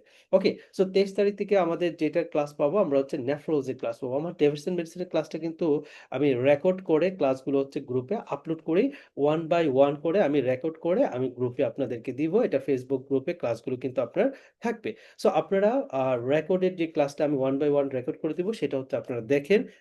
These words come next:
দেখবেন, এবং এটা নির্দিষ্ট ডেটে ওই সিস্টেমের উপরে কি করবেন, পরীক্ষা দিবেন, এক্সাম দিবেন। So, আমি ক্লাসগুলো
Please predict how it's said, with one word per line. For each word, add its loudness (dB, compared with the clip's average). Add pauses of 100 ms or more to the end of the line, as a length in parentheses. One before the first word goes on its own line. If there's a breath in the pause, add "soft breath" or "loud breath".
(100)
দেখবেন, 4
এবং 2
এটা 2
নির্দিষ্ট -4
ডেটে 4
ওই 8
সিস্টেমের -4
উপরে -8
কি -6
করবেন, 2 (360 loud breath)
পরীক্ষা 2
দিবেন, 0
এক্সাম 4
দিবেন। -8 (400 loud breath)
So, 10
আমি 2
ক্লাসগুলো 0